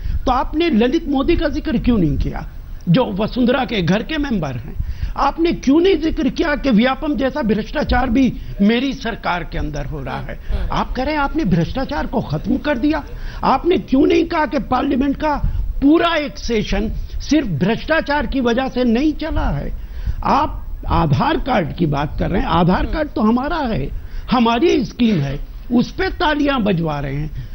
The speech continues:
Speaker 1: जो भाषण प्रधानमंत्री ने दिया है,
Speaker 2: हम्म।
Speaker 1: वो बहुत शर्मनाक है। उन्हें ये अंदाजा ही नहीं है कि विदेश में क्या बोलना चाहिए, देश के अंदर क्या बोलना चाहिए।
Speaker 2: लेकिन वो वहाँ भारतीयों को
Speaker 1: इससे
Speaker 2: संबोधित कर रहे थे, राशिद जी।
Speaker 1: भारत की
Speaker 2: भारतीयों को संबोधित कर रहे थे।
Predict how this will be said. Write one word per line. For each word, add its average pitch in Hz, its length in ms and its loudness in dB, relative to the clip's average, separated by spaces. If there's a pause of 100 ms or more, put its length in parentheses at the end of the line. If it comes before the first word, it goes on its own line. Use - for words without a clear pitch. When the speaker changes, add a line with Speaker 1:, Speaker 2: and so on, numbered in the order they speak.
(140)
Speaker 1:
जो 190 240 4
भाषण 185 540 0
प्रधानमंत्री 185 800 2
ने 170 140 4
दिया 156 260 2
है, 226 200 -4
Speaker 2:
हम्म। 208 320 -12 (140)
Speaker 1:
वो 151 100 0
बहुत 131 320 0
शर्मनाक - 600 -2
है। - 120 -6 (380)
उन्हें 262 220 4
ये 240 200 2
अंदाजा 220 440 0
ही 240 200 0
नहीं 269 240 -2
है 165 180 -4 (340)
कि 262 100 4
विदेश 220 480 2
में 233 160 0
क्या 262 340 -2
बोलना 220 400 -2
चाहिए, 160 440 -2 (420)
देश 202 360 2
के - 140 -12
अंदर 185 260 -4
क्या 143 240 -6
बोलना 131 360 -8
चाहिए। - 260 -8
Speaker 2:
लेकिन 370 160 -4
वो 427 60 -2
वहाँ 427 260 -2
भारतीयों 302 440 2
को 247 80 0
Speaker 1:
इससे 254 100 4
Speaker 2:
संबोधित 302 380 -2
कर 262 120 -2
रहे 233 100 -4
थे, 220 120 -6
राशिद 190 260 -4
जी। - 80 -8
Speaker 1:
भारत 226 340 -2
की 180 60 -8
Speaker 2:
भारतीयों 247 440 2
को 415 100 -4
संबोधित 240 440 -2
कर 170 140 -6
रहे 139 120 -12
थे। - 320 -6